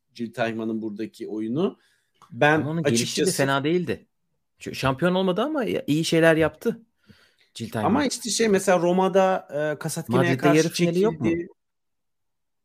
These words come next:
Speaker 1: Efendim?
Speaker 2: Madrid'de yarı finali yok mu Jill Teichmann'ın?
Speaker 1: Madrid'e bakayım.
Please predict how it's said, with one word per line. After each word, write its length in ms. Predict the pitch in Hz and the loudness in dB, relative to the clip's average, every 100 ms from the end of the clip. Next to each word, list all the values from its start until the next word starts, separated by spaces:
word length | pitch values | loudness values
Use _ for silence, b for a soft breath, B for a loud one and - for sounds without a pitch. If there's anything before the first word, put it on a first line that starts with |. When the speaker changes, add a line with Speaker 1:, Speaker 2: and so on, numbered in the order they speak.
| _ _ _ _ _ _ _ | _ _ _ _ _ _ _
Speaker 1:
Efendim? 440 | 101 131 160 226 359 - _ _ _ _ | -10 -4 -2 -2 -6 -14 _ _ _ _
Speaker 2:
Madrid'de 460 | 110 113 117 131 135 | -2 0 0 -2 0
yarı 180 | 127 139 | 0 0
finali 240 | 139 147 | -2 -4
yok 140 | 202 226 | -4 -4
mu 100 | 127 | -8
Jill 160 | 110 | -8
Teichmann'ın? 460 | - 95 92 90 - _ _ _ _ - | -10 -14 -12 -14 -14 _ _ _ _ -14
Speaker 1:
Madrid'e 600 | 92 98 104 107 120 98 | -8 -8 -8 -12 -12 -10
bakayım. 840 | 107 101 - - 110 110 123 160 | -10 -12 -16 -10 -8 -6 -6 -8